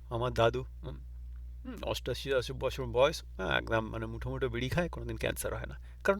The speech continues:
হয়নি, ওনার অঙ্কোজিন নিকোটিন দিয়ে অ্যাক্টিভেট হয়নি, সেই কারণে ওনার ক্যান্সার হয়নি।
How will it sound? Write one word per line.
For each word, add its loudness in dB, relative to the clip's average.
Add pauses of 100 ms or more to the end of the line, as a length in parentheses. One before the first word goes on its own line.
হয়নি, 8 (280)
ওনার 8 (400)
অঙ্কোজিন 0 (880)
নিকোটিন -2
দিয়ে 8
অ্যাক্টিভেট 0
হয়নি, -4 (720)
সেই 0
কারণে 8
ওনার 4
ক্যান্সার 4
হয়নি। -4